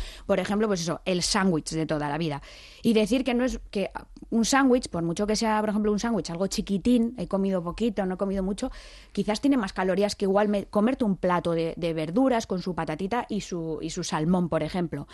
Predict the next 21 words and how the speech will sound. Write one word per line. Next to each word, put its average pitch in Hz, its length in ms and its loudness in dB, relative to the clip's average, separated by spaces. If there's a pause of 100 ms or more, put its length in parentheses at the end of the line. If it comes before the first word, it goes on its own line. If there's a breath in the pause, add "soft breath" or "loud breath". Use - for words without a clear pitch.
(280 loud breath)
Es 165 120 -6
muchísimo 170 460 2
más 156 180 -2
nutritivo 240 760 -2 (340 loud breath)
que 190 100 -2
un 190 100 0
sándwich 226 500 0
y - 40 2
al 165 60 -6
final, 165 280 -4
pues 165 160 -8
eso, 170 160 -6
me 165 80 -4
está 160 160 -6
aportando 196 480 0
lo 208 100 4
que 165 140 0
yo 196 100 4
necesito, 170 540 -2
¿no? 202 160 -8 (880)
Y, 190 560 0